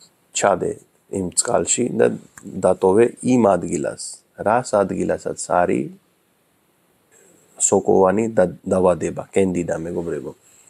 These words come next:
მაგრამ პირდაპირ კანის კონტაქტზე არ უნდა შევიდე ორიგანოს ზეთი. იმიტომ არის ძალიან ძლიერი და წვა. წვა იქნება, ყოველთვის შეეძალოთ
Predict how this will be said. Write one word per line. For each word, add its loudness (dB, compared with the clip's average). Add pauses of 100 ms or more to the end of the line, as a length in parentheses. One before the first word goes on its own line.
(720)
მაგრამ 2 (600)
პირდაპირ 4 (880)
კანის 2
კონტაქტზე 2
არ 4
უნდა -4
შევიდე -4
ორიგანოს 0
ზეთი. -8 (500)
იმიტომ 2 (200)
არის 2
ძალიან 2
ძლიერი -2
და 4 (300)
წვა. 2 (380)
წვა 2
იქნება, -2 (760)
ყოველთვის 4
შეეძალოთ 2